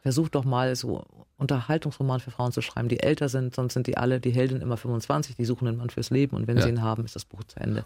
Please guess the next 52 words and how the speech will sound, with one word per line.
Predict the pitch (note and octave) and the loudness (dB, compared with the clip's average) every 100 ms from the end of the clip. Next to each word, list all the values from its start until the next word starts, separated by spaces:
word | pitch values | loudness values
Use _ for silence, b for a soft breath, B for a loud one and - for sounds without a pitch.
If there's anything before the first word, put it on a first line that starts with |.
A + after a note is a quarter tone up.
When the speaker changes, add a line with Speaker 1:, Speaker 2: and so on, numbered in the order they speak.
| - | 2
Speaker 2:
Und | |
gemeinerweise | G#2 F2+ F#2+ A#2 A2 G#2 F#2+ | 4 6 6 4 2 2 2
werden | G2 A2+ | 2 2
aber | A2 G2 | 2 2
deine | F#2+ F#2+ F2 | 2 2 4
Heldinnen | F#2 A2+ G#2+ A2 | 4 4 2 2
im | - | 0
Fernsehen | - F#2+ G#2+ B2 | 2 2 4 2
dann | B2 A#2+ | 2 4
wieder | A2+ | 4
jünger | A2+ C3 A2+ | 4 4 4
gemacht, | E2 E2+ - - | 2 0 -2 2
ne? | - G3 | 2 2
Speaker 1:
Ja, | D3+ C3+ C#3 C#3 - | 2 2 2 0 0
das | C3 | 2
Speaker 2:
Also | F#2+ | 4
Speaker 1:
ist | G2 | 4
Speaker 2:
die, | G2 F#2 | 2 2
die | G2 F#2 | 4 2
Mitvierzigerin, | F#2 G2 - - C#3+ - D3 C#3 C3+ B2 | 4 4 4 2 2 2 2 4 4 2
die | |
sieht | B2 G3 | 0 2
man | A2+ | 2
da | E2+ | 2
eigentlich | A#1+ C2 - | 2 -2 -4
gar | - - | -2 0
nicht. | - - B B B - | -2 -6 B B B 0
Speaker 1:
Nee, | D3+ | 2
das | A3 | 2
fand | A3+ F#3+ | 0 -2
ich | E3+ | -4
auch | E3+ | -4
schade | - C3+ A2+ | -2 0 0
bei | A2+ | 0
den | A#2+ | -2
Verfilmungen, | - B2 B2+ A2+ B2 B2 | -2 0 4 6 6 4
Speaker 2:
Ja. | |
Speaker 1:
aber | C3 C3+ C3 _ - | 2 2 0 _ -8
das | C3 - | -6 -4
ist | - | -2
halt | C3 B2+ | -2 -2
so, | - B2 | -2 -2
wie | |
das | A#2+ A#2+ | -2 -2
Fernsehen | - B2+ A#2+ G#2 | -2 0 0 -2
sich | G2+ | -4
sieht. | A#2 A2+ - | -4 -6 -8
Wenn | A#2 A2+ | -2 0
Männer | A#2 B2 | 2 2
ein | - G#2+ | 0 -4
Zielpublikum | - B2+ - - - - A#2 | -2 -4 -4 -8 -8 -4 -4
einschätzen | A2+ A2+ - A#2+ - A#2 A#2 | -2 -4 -6 -8 -6 -4 -4